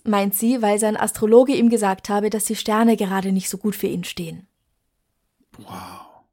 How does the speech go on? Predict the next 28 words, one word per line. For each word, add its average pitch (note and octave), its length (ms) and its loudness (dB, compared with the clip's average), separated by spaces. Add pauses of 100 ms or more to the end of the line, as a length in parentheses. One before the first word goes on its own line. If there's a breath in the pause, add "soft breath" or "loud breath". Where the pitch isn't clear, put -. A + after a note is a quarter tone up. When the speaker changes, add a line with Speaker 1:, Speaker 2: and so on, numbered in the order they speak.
(160)
Speaker 1:
Also, A#3 320 8 (600 loud breath)
wenn A#3+ 360 0
man A#3+ 120 4
das B3 160 4
so A#3 200 4
hört A#3+ 560 2 (180)
und A3+ 200 -2
eben A#3 180 2
man A3 140 2
findet A#3 320 2
gar A3 160 4
keine A3 240 -2
Verletzungen G3+ 500 -2
an G3 140 -4
ihr, G3 320 -4 (160)
man - 200 -10
kann A#3+ 260 0
sich C4 160 -4
vielleicht A3+ 300 0
schon B3 260 4
vorstellen, A3+ 640 2
dass A3 200 -4
sie G#3 100 -6
gedacht G#3 400 -4
haben, G#3 300 -2
die G#3 120 -6
ist G#3 120 -8
irgendwo G3 460 0